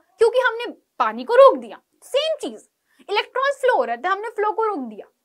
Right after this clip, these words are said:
इलेक्ट्रॉन्स फ्लो होने के लिए मीडियम चाहिए होता है, बहुत सबसे सिंपल लॉजिक बता रही हूँ मैं आपको। इलेक्ट्रॉन फ्लो होने के लिए एक कंडक्टर मीडियम चाहिए होता है, अगर नहीं है तो फ्लो नहीं होगा।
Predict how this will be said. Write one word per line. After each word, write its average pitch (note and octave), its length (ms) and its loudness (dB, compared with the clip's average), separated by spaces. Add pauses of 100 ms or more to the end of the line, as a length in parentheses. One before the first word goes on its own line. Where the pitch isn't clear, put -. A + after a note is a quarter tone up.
(580)
इलेक्ट्रॉन्स G#4 540 -4
फ्लो G4+ 200 0
होने F#4 220 -4
के F4 140 -10
लिए G4+ 140 -6
मीडियम D#4 380 -6
चाहिए D4 240 -8
होता C4+ 220 -8
है, C4+ 80 -16 (120)
बहुत F#4 220 2
सबसे F#4 240 -10
सिंपल F4 280 -6
लॉजिक C4+ 300 -6
बता A3+ 220 -8
रही G#3+ 100 -14
हूँ G#3+ 80 -20
मैं G#3 60 -20
आपको। - 200 -20
इलेक्ट्रॉन D4+ 460 -4
फ्लो F4 140 -8
होने D4 220 -8
के D4 140 -12
लिए E4 240 -8 (320)
एक B4+ 200 -4
कंडक्टर E4+ 460 -6
मीडियम F4+ 320 -4
चाहिए A3+ 260 -12
होता - 220 -18
है, - 60 -20
अगर D4+ 220 -4
नहीं F4 300 -4
है G#4 60 -4
तो G4+ 100 -12
फ्लो C4 220 -14
नहीं G3+ 140 -20
होगा। - 260 -20